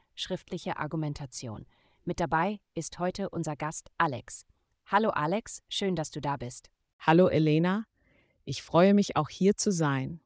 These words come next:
Speaker 2: und über das Thema zu sprechen, das besonders für unsere jüngeren Zuhörer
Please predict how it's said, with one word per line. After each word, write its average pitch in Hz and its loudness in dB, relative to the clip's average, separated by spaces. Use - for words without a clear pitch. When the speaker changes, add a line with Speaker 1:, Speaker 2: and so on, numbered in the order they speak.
Speaker 2:
und 147 -4
über 147 -4
das 139 -4
Thema 175 0
zu - -6
sprechen, 202 -4
das 147 -4
besonders 165 2
für - -4
unsere 156 -2
jüngeren 180 0
Zuhörer 151 -2